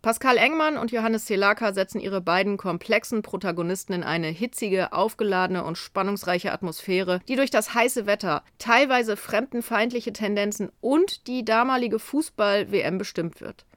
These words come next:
In diesem Klima eine Mordserie, denn als das entpuppt sich dieser Fall, zu bearbeiten, ist weder für Vera noch für Wolf leicht. Typisch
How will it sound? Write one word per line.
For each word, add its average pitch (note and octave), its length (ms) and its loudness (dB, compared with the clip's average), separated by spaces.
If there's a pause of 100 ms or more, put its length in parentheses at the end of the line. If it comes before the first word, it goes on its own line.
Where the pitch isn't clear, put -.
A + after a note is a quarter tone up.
(200)
In A3+ 300 6
diesem C4+ 260 2
Klima B3 580 4
eine F#3 360 2
Mordserie, F#3 880 2
denn F3 180 0
als F3+ 200 0
das A#3 160 4
entpuppt A#3 420 -2
sich C#4+ 160 -2
dieser G3 220 0
Fall, G#3 440 2
zu - 160 -8
bearbeiten, G#3 560 4
ist F#3 180 -4
weder A#3+ 200 4
für G#3 200 -2
Vera G3+ 340 2
noch F3+ 180 0
für G#3+ 300 -2
Wolf D#3 300 -2
leicht. C#3 500 -6 (760)
Typisch E4 460 4